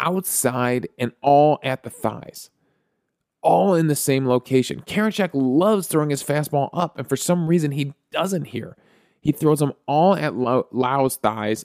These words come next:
and Lau is a power hitter, and he puts one off the wall in left center field.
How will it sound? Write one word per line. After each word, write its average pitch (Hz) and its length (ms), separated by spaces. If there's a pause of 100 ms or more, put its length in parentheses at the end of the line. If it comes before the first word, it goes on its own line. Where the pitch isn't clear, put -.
(100)
and 139 200
Lau 196 360
is 196 100
a 214 40
power 208 440
hitter, 147 300 (200)
and 151 100
he 175 80
puts - 320
one 165 180
off 151 260
the 151 80
wall 139 440
in 131 220
left 127 160
center 127 280
field. - 440